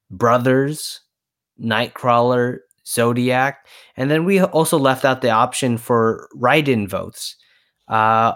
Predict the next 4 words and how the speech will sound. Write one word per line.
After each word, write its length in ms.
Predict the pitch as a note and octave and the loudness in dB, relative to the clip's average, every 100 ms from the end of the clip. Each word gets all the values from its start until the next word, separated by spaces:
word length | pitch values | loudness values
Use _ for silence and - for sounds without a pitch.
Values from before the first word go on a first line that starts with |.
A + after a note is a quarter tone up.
| - | -2
ultimately, 880 | C#3+ A#3+ G#3 F#3+ A2 G#2 G#2 A#2+ E3 _ _ _ _ _ _ | 0 0 0 -2 -2 -4 -4 -4 -8 _ _ _ _ _ _
Nightcrawler 880 | B2 B2 D3 D3+ D#3+ C3+ B2 B2 G#2+ | 0 2 0 -2 0 2 2 2 0
did 220 | C3+ E3+ F#3 | 0 0 2
win 640 | D#3+ E3+ D3+ E3 F#3 | 0 2 2 0 -4